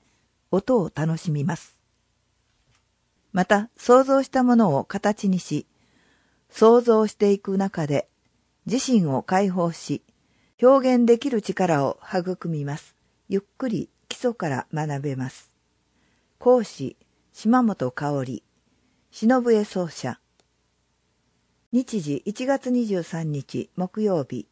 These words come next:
二月六日木曜日。ほか、十八時から十九時三十分。料金、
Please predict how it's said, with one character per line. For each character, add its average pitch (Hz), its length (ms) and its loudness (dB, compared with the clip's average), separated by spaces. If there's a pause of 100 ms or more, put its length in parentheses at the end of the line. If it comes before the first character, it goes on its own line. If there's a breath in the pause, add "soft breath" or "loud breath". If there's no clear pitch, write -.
(160)
二 190 100 -2
月 208 380 -4
六 185 280 -4
日 156 240 -4 (140)
木 175 300 -6
曜 156 260 -2
日。 113 160 -12 (840)
ほ 160 100 -8
か、 - 260 -6 (640)
十 233 220 0
八 247 280 -6
時 214 120 -4
か 131 160 -6
ら - 160 -6 (100)
十 233 220 -2
九 170 160 -8
時 147 160 -8
三 175 280 -6
十 156 140 -8 (120)
分。 220 200 -8 (760)
料 233 200 4
金、 139 340 -10